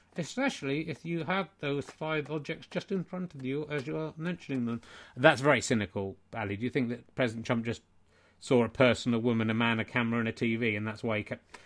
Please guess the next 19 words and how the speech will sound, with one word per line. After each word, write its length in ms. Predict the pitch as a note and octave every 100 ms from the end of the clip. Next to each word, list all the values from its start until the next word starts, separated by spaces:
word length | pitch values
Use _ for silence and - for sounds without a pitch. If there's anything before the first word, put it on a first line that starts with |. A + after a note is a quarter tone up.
| -
that's 320 | B3 B3+ -
what 220 | B3 B3 -
enabled 640 | A3+ B3 B3+ B3+ F#3+ C#3+
him, 380 | G#2 C3 G3 A3 -
uh, 60 | D3+ -
sorry, 340 | D3 F3 F3 - _ -
it's 160 | F#3
what 160 | G3 G#3+
enabled 800 | G#3+ A#3 C#4 C#4+ G#3+ D#3+ C#3 A#2
him, 420 | C3 C3+ G#3 B3+ - _ - - -
oh, 80 | D3
enabled 400 | C#3 D3+ A2 F#2
him, 160 | A2
yeah, 140 | G#2 A#2+ - -
to 500 | C#3+ C#3 C#3+ D3 C#3+ - - - - _ - - - - - - - -
remember, 540 | A#3+ D4 E4 C#4 C#3
wasn't 300 | G3+ C4+ A3
it? 160 | D#3 -
'Cause 320 | A3+ G3